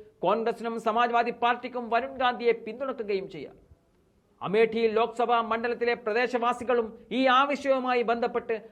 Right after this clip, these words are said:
വരുൺ ഗാന്ധിക്ക് കത്തെഴുതുകയും അദ്ദേഹത്തെ കാണുകയും തെരഞ്ഞെടുപ്പിൽ മത്സരിക്കണമെന്ന് അഭ്യർത്ഥിക്കുകയും ചെയ്തിട്ടുണ്ട് എന്നതാണ്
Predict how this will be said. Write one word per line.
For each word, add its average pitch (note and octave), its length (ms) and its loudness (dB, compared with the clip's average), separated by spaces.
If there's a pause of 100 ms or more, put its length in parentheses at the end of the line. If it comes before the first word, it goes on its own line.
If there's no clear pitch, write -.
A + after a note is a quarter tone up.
(120)
വരുൺ A3+ 300 4
ഗാന്ധിക്ക് A3+ 380 0 (140)
കത്തെഴുതുകയും G#3+ 680 2 (460)
അദ്ദേഹത്തെ A3+ 560 2
കാണുകയും B3 680 0
തെരഞ്ഞെടുപ്പിൽ C4 460 0
മത്സരിക്കണമെന്ന് B3+ 800 -2
അഭ്യർത്ഥിക്കുകയും A3+ 880 -4
ചെയ്തിട്ടുണ്ട് A#3+ 480 0
എന്നതാണ് G#3+ 420 0